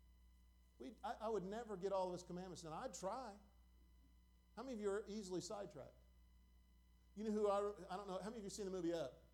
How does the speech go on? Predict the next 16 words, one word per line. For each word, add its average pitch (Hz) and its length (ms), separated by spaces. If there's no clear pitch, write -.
I'm 202 200
that 190 240
dog 131 280
on 143 140
Up. 135 160
I 165 80
see 190 140
a 180 60
squirrel 214 400
and 185 80
I - 60
chase 202 240
after 196 280
it, - 100
you 143 80
know? 147 220